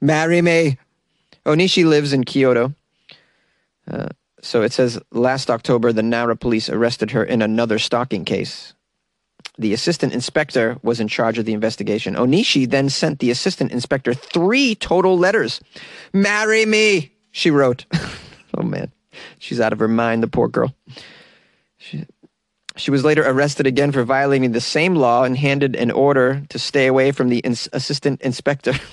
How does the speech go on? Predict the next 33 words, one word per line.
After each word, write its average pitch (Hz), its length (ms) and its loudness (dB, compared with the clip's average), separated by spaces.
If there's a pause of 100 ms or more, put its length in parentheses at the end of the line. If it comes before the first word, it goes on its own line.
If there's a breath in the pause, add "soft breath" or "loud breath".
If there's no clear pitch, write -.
(960 loud breath)
The 160 140 2
assistant 165 440 -2
inspector 165 360 0
is 151 200 2
married 190 520 2 (1800 loud breath)
and 147 240 2
never, 196 300 2 (240)
ever 202 340 0
engaged 135 540 2
in 127 140 0
any 240 220 2
sort 151 200 2
of 131 80 2
relationship 127 560 2
with 127 160 0
Onishi 123 500 2
other 135 200 2
than 135 160 0
the 117 120 2
arrest, 120 400 -2
it 98 80 -6
looks 98 200 -6
like. 113 180 -2 (160)
<laughs> - 720 -18
What - 260 -16
the 330 220 -2
hell? 139 220 2 (720 loud breath)
It's - 100 -20
like - 100 0
some 143 120 -2
sick - 300 -2
game 151 260 4
of 113 240 0